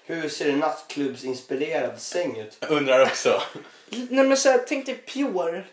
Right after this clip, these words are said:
Speaker 3: med na-, med en säng.
Speaker 2: Jag vet, jag vet vad jag vill ha. Jag vill ha sängen mitt i rummet. Inte en enda vägg ska jag nudda.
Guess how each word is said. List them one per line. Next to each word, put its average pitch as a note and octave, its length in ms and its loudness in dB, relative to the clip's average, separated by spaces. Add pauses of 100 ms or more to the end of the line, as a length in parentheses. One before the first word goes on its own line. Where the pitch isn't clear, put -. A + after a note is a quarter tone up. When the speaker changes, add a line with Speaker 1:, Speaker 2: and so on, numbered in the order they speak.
Speaker 3:
med F#3 180 -12
na-, G#3 140 -6 (100)
med F#3+ 140 -8
en F3+ 60 -10
säng. - 420 -12 (540)
Speaker 2:
Jag B3 180 8
vet, A3 220 4
jag A3+ 140 8
vet G#3+ 140 4
vad D3+ 80 0
jag F#3 140 4
vill D3 100 -2
ha. F2 240 0 (100)
Jag C3 140 0
vill F3+ 100 0
ha E3 60 2
sängen C#3 640 2
mitt - 300 -6
i A2+ 100 -2
rummet. - 520 -4
Inte F#3 240 0
en - 100 0
enda C3+ 260 0
vägg D#3 220 2
ska - 120 -6
jag G2 80 -2
nudda. D#2 260 -10